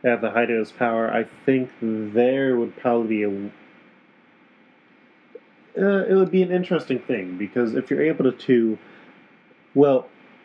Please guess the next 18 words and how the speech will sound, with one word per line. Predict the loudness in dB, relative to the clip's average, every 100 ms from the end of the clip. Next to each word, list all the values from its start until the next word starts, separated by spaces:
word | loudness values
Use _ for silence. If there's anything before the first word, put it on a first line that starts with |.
| _ _ -4
where | 2 4 4
would | 2 0
you | 0
punch | -2 -2 -2 -2 -4
him | -6 -6 -2
if | -2 2
you | 0
are | 0 -2
punching | -6 -8 -10
him | -6 -6 -4
during | -4 -4 -4
Wo-, | -4 -6 -8 -4
World | -2 0 0
War | -2 -2
Two? | 0
Are | 0
you, | 0 0
like, | 0